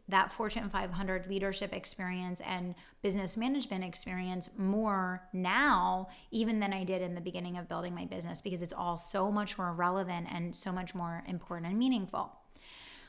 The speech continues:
Well, one of the things that big corporations do is they have internal sales and they have external sales. So bigger corporations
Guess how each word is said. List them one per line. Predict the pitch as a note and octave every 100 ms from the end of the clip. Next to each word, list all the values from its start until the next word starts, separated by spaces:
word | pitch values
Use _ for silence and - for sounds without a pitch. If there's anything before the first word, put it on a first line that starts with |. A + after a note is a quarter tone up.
| - -
Well, | C4 B3+ B3 - -
one | A3+ B3+ E4
of | D#4
the | C#4+
things | A#3+ A3+ G#3+
that | G#3 F#3+ F#3 - G3+
big | G#3+ G#3
corporations | - F#3 G3 A3+ C4+ C4 A3+ F3+
do | G3 F#3 F#3 G3
is | F3+ F3+ F3+ - G3
they | G3 G3
have | F#3+ G3 F#3 F3+ -
internal | A#3+ C#4+ C#4+ D4+ C#4+
sales | C4+ C4+ B3+ B3 A#3 -
and | G3
they | F#3
have | F3+ -
external | F#3 - G3+ G3+ -
sales. | - - - - - - - -
So | - - G#3+
bigger | F#3+ A3+ C4+
corporations | B3+ A#3+ A3+ G3 F#3 F3+ G3 F#3 F#3 F3+